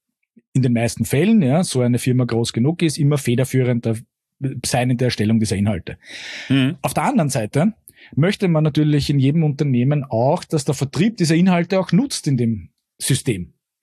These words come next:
Speaker 1: So, und gleichzeitig, um deine Frage direkt zu beantworten, ist das auch das Schöne daran, ich involviere den Vertrieb sehr viel stärker in diesen Prozess der Inhaltserstellung,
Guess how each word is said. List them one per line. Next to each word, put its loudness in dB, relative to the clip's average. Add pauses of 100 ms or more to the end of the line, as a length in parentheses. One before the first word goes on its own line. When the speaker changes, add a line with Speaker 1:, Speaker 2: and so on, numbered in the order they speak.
(160)
Speaker 1:
So, -4 (260)
und 0 (500)
gleichzeitig, -2
um 2
deine 0
Frage 0
direkt 0
zu -4
beantworten, 0
ist -2
das 0
auch 0
das -4
Schöne 0
daran, 2
ich -2
involviere 2
den -2
Vertrieb -2
sehr -2
viel -4
stärker -2
in 0
diesen 2
Prozess -2 (400)
der 0
Inhaltserstellung, 0